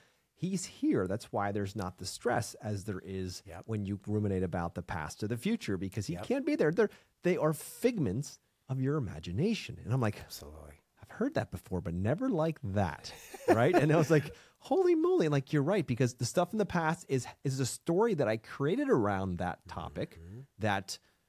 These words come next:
Speaker 1: that whatever situation, that event. I saw the event, I was there, and I made a story up around it based on the way I see the world, right? And that story now
Speaker 2: Mm-hmm.
Speaker 1: becomes my story for that event.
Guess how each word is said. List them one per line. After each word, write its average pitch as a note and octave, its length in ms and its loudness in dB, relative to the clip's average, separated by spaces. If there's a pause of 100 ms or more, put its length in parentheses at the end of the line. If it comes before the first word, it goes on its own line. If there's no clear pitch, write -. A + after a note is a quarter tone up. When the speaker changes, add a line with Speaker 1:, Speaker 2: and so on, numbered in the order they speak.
(160)
Speaker 1:
that G2 160 -2
whatever G2 460 0
situation, G2+ 800 -4
that F2+ 120 -2
event. F2 560 -4 (320)
I A2+ 140 0
saw A#2 260 2
the A2+ 140 0
event, G#2 380 0
I - 80 -4
was F#2 240 -6
there, A2 400 0 (200)
and G#2+ 100 -6
I A#2 120 -2
made A#2+ 180 0
a G#2 60 -2
story A3 560 -2
up G#2 160 -2
around F2+ 380 -2
it G#2 180 -10
based B2+ 340 0
on G#2+ 120 -2
the G2+ 60 -2
way G2 260 0
I C#3 160 0
see - 240 -6
the A2 100 0
world, F2 480 -4 (460)
right? A2+ 200 2
And A#2+ 120 0
that C3 120 0
story D3 400 0
now A2 180 2
Speaker 2:
Mm-hmm. G#2 80 -2
Speaker 1:
becomes G#2+ 520 -2
my F#2+ 260 -2
story F#2 380 -6
for F#2 280 -4
that E2+ 200 -2
event. F2 480 -2